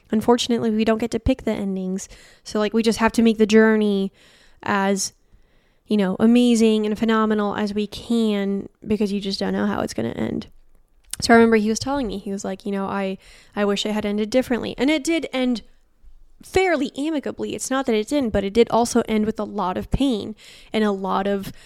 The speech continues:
um, you know, confusion and hurt because,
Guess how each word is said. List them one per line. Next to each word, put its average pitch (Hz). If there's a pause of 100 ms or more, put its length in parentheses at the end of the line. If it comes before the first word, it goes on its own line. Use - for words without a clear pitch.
(280)
um, 196
you 220
know, 196
confusion 226
and 202
hurt 240
because, 202